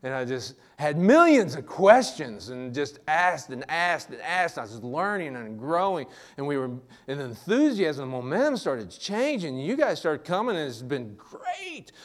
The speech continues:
I've just been enjoying it more than ever, just been excited. Well, when we were in that other building making these changes, there's a man that came, and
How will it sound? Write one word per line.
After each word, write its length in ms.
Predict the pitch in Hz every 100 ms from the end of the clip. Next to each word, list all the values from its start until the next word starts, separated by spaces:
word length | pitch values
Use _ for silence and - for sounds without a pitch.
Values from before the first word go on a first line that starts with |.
| -
I've 100 | 135
just 200 | 143 131
been 160 | 147 139
enjoying 460 | 120 117 190 240
it 160 | 170 -
more 400 | 156 190 190 151 - - _ _ -
than 240 | 147 135 - _ -
ever, 640 | 190 285 311 220 127 - - _ _
just 200 | 131 -
been 140 | 135 127
excited. 840 | - - 214 262 311 285 151 98 - - - - - - -
Well, 220 | 147 151
when 280 | 151 220 277
we 120 | 277
were 160 | 208 175
in 140 | 214
that 160 | 214 175
other 160 | 165
building 320 | 127 165 226 143
making 260 | 175 190
these 160 | 151 117
changes, 680 | - 175 233 175 131 110 - _ _ - -
there's 160 | 117
a 40 | 139
man 220 | 196 247
that 260 | 190 -
came, 400 | - 185 202 170
and 160 | 147 135